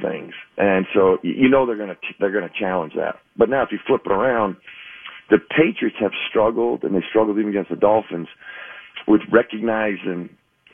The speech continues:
different looks. You know, people standing up, moving around,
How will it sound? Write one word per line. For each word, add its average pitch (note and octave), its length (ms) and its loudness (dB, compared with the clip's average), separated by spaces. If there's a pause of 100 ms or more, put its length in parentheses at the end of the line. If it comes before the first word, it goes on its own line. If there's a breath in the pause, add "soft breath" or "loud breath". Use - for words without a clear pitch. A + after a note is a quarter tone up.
different G2+ 420 0
looks. F#2+ 380 -2 (100)
You G#2+ 80 0
know, F2 100 0
people F2+ 300 -2 (100)
standing G2+ 320 0
up, G2 160 -2
moving F#2 240 -2
around, F#2 560 -2